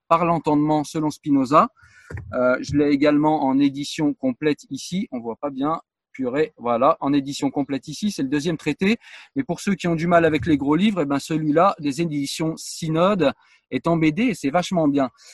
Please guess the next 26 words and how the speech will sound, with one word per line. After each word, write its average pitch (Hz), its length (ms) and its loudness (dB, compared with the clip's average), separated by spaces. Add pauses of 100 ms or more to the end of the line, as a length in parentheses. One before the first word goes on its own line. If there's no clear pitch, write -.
(140)
Et 269 80 -6
qu'est-ce 277 220 -2
qu'il 226 160 4
nous 214 100 6
dit 175 200 2
du 156 120 -8
coup 196 140 -4
Spinoza 156 500 2
dans 135 220 0
le, 120 720 2
dans 127 140 -4
le 131 40 -4
traité 156 300 -2
de 147 60 -4
la 131 80 2
réforme 139 320 0
de 135 80 0
l'entendement ? 151 520 2 (640)
C'est 151 140 -4
que 233 100 2
pour 247 220 0
vérifier 233 360 0
que 156 100 -8
quelque 147 280 0
chose 127 400 -4
existe, 160 480 0